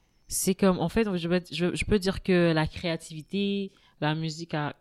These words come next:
comme littéralement sauvé ma vie, tu vois. Après, ça, c'est juste une petite histoire comme, que tout le monde peut vivre, mais j'ai eu d'autres difficultés que j'ai, que j'ai,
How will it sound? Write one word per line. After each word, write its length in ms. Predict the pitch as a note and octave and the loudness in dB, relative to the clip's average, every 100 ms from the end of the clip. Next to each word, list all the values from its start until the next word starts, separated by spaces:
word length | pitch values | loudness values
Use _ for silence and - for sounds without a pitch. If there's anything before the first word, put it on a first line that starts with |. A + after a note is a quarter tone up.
| - | -6
comme 220 | D3+ C#3+ - | -4 -4 -8
littéralement 460 | C#3+ D3+ C#3 C#3+ C#3+ | -8 -4 -4 -4 -6
sauvé 280 | - C#3+ C#3 | -6 -4 -4
ma 180 | C3 | -6
vie, 220 | C3 C#3+ B2+ | -6 -10 -14
tu 200 | - B2+ | -14 -12
vois. 220 | A#2+ B2+ - - - | -10 -10 -14 -16 -12
Après, 140 | - G3 | -2 0
ça, 100 | A3 | 0
c'est 140 | F3 | -2
juste 280 | D#3+ E3 - - | -4 -6 -10 -10
une 120 | E3 | -10
petite 200 | D3+ - | -10 -14
histoire 440 | C3+ - D3 C#3 C3+ | -14 -4 -2 -2 -4
comme, 240 | - B2 A#2+ - - - | -8 -10 -12 -18 -20 -14
que 80 | C#3+ | -10
tout 100 | D3 | -8
le 60 | |
monde 140 | C#3+ - | -8 -10
peut 120 | C3+ | -8
vivre, 320 | C#3 F3+ D3+ | -6 -6 -4
mais 200 | C3+ C3+ - - - | -6 -8 -10 -12 -10
j'ai 140 | - D#3+ | -6 -4
eu 40 | |
d'autres 160 | D#3+ D#3+ | -2 -6
difficultés 640 | - - C#3 C#3+ E3+ E3+ - - - - | -8 -10 -12 -4 -2 -2 -6 -16 -20 -20
que 80 | - | -10
j'ai, 200 | D3 C#3+ - | -8 -8 -8
que 100 | - | -8
j'ai, 1000 | C#3 C#3+ C#3+ C3+ B2+ F2+ A1+ C2 C2+ C2+ | -6 -4 -4 -6 -6 -8 -10 -12 -12 -16